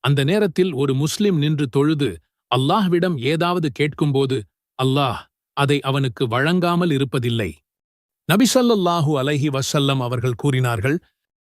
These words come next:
"அதான் சொல்லப்படும் போதும், மழை பெய்யும் போதும் உங்கள் பிரார்த்தனைகளுக்கு பதிலைத் தேடுங்கள்." நபி ஸல்லல்லாஹு அலைஹி வஸல்லம் அவர்கள் கூறினார்கள்,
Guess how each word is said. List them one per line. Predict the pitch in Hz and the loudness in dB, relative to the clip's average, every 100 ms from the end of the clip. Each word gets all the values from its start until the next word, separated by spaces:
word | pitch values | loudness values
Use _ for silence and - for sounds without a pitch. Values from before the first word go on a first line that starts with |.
| _ _ - | _ _ 2
"அதான் | 117 135 196 247 | 4 4 4 0
சொல்லப்படும் | - 185 214 202 175 147 131 | 2 2 2 0 2 2 2
போதும், | 131 123 143 208 _ _ | 0 0 -2 -2 _ _
மழை | 127 139 190 240 | 0 2 4 2
பெய்யும் | 170 139 135 127 | 2 2 2 0
போதும் | 127 117 139 226 _ - | 0 0 0 -2 _ 0
உங்கள் | 226 208 190 - | 2 4 2 0
பிரார்த்தனைகளுக்கு | 131 208 - 240 190 131 120 - 202 | 0 0 0 0 2 0 0 0 0
பதிலைத் | 120 117 180 196 | 0 2 0 0
தேடுங்கள்." | 151 127 117 98 78 - _ _ _ _ _ _ _ _ - | 2 2 2 0 -4 -10 _ _ _ _ _ _ _ _ -4
நபி | 160 240 - | 2 2 4
ஸல்லல்லாஹு | 254 240 190 170 165 151 | 2 2 2 0 0 0
அலைஹி | 131 147 139 | 0 0 0
வஸல்லம் | 143 135 - 143 139 131 | -2 -2 0 0 0 -2
அவர்கள் | 120 117 123 | -4 -2 -4
கூறினார்கள், | - 143 127 120 104 139 | 0 0 0 -2 -2 -2